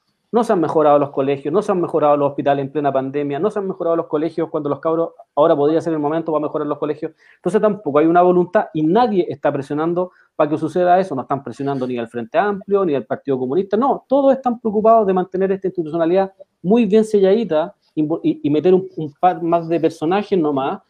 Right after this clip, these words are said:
pero que todo se mantenga igual porque eso le ha dado resultados, le ha dado buenas vidas, eh, hoy, hoy día están mucho mejor que hace diez o quince o veinte años atrás. Entonces, lo que uno ve en esta situación es que también se levantan un montón de eufemismos que son falsos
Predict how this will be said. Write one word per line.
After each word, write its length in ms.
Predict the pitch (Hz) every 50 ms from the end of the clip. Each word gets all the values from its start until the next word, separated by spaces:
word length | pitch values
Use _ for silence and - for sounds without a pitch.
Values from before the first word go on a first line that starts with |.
| _ _ _
pero 140 | 165 170 156
que 100 | 156 160
todo 160 | 180 202 214
se 80 | 214 208
mantenga 340 | 202 190 196 202 196 190
igual 240 | 196 190 202 226 220 -
porque 200 | 196 - - 196
eso 160 | 196 233 220
le 80 | 208
ha 100 | 196 196
dado 400 | 190 202 214 226 226 226 220 220 220 - _ _ _ _ _ _ _ _ _ _
resultados, 720 | 254 - - 185 185 - - 262 262 240 233 233 233 233 233 - _ _
le 100 | - 151
ha 120 | 160 156 160
dado 200 | 160 160 156 156
buenas 360 | 151 156 156 156 156 160 160
vidas, 480 | 156 214 240 240 233 220 214 214 220 220 - _ _ _ _
eh, 100 | 147 156 -
hoy, 180 | 156 156 165 160
hoy 180 | - 151 147 143
día 220 | 147 175 185 175
están 220 | 160 135 - 160 156
mucho 260 | 165 180 170 - 165
mejor 320 | 156 - - 196 196 196
que 120 | - - 175
hace 280 | 170 170 - 170 160
diez 220 | 156 175 196 202 202
o 80 | 190
quince 340 | 175 185 185 180 - - 175
o 80 | 175 170
veinte 260 | 165 170 165 165 -
años 220 | 160 160 160 165
atrás. 320 | 170 175 226 247 247 247 247 - _ _ _ _ _
Entonces, 640 | - 147 143 202 226 220 - 226 226 233 226 180 147
lo 160 | 147 156 151
que 80 | 143 165
uno 240 | 196 214 214 208 202
ve 160 | 220 233 226
en 80 | 208
esta 160 | 165 - 170 139
situación 480 | - 139 139 131 - 123 117 135 165 - _ _ _ _ _ _
es 80 | - 135
que 80 | -
también 260 | 165 165 170 196 220
se 200 | 220 - - 208
levantan 340 | 190 185 185 196 196 202 202
un 80 | 196 190
montón 260 | 180 160 160 175 180
de 60 | 185
eufemismos 480 | 196 196 196 190 180 190 202 208 208 208
que 160 | - _ 170
son 220 | - - 226 247
falsos 460 | 240 _ 233 247 240 - - 123 123